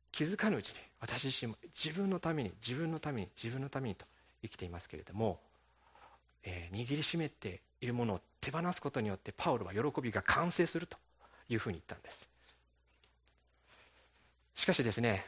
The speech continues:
私たちはこの聖書的な謙遜という言葉を誤解することがあります。こう、人に道を譲る、人に譲るということは、負けてしまう、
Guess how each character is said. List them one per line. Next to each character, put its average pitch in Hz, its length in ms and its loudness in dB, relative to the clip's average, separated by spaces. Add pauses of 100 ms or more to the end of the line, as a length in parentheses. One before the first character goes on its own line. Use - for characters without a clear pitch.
私 - 220 0
た - 80 6
ち - 60 0
は - 40 -2
こ - 60 -2
の 98 80 0
聖 214 300 8
書 208 160 4
的 - 220 0
な 180 120 4
謙 135 460 0
遜 139 80 0
と - 120 -6
い 95 40 0
う 92 40 -2
言 101 220 -4
葉 92 80 0
を 107 380 4 (1200)
誤 131 140 4
解 233 220 10
す 247 100 0
る 233 60 4
こ 226 100 4
と 107 80 4
が 87 60 0 (200)
あ 110 80 -2
り 98 60 0
ま 98 140 -6
す。 - 240 -8 (1900)
こ 113 380 4
う、 - 20 -10
人 214 300 8
に 190 560 4 (100)
道 120 280 0
を 110 40 2
譲 98 240 0
る、 - 40 -6
人 - 180 0
に 151 100 2
譲 107 220 2
る 165 100 2
と - 80 -10
い 87 60 -2
う - 20 -14
こ - 100 -10
と 92 140 -8
は、 82 180 -4 (460)
負 101 200 0
け 139 120 2
て 139 140 0
し - 160 -2
ま 104 100 0
う、 87 80 -6